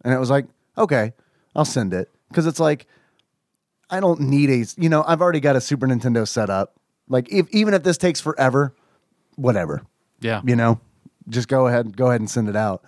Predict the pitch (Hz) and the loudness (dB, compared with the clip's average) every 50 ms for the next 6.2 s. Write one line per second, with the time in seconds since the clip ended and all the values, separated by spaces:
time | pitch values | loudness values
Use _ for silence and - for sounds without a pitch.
0 | _ _ - - - _ _ _ - 123 123 123 123 120 120 120 117 - _ _ | _ _ -20 -20 -20 _ _ _ -4 0 2 2 4 2 2 0 -2 -8 _ _
1 | _ _ - 147 139 - - - 170 180 185 165 165 175 175 170 160 147 139 151 | _ _ -4 -4 -4 -2 -2 0 0 2 2 0 2 0 2 2 0 0 0 2
2 | 165 165 156 147 139 135 123 113 _ _ _ _ _ _ _ _ _ _ _ 135 | 2 2 2 2 2 0 -2 -4 _ _ _ _ _ _ _ _ _ _ _ -16
3 | 139 - - 151 127 147 139 202 208 226 233 214 185 160 160 170 170 185 196 190 | -10 -6 -6 -6 -6 -4 0 0 2 2 2 2 2 2 2 2 0 0 -2 -2
4 | 175 - 135 131 135 143 139 - 135 - 143 147 147 143 139 147 147 143 - - | 0 0 0 0 0 0 -2 -4 -6 -4 -2 0 0 2 2 2 0 0 0 -2
5 | 147 135 120 - - 127 139 143 143 143 147 147 143 143 131 135 135 120 120 117 | -2 -2 -2 -2 -2 0 0 2 2 2 2 2 2 2 0 0 0 0 2 2
6 | 123 131 147 156 | 2 2 0 -2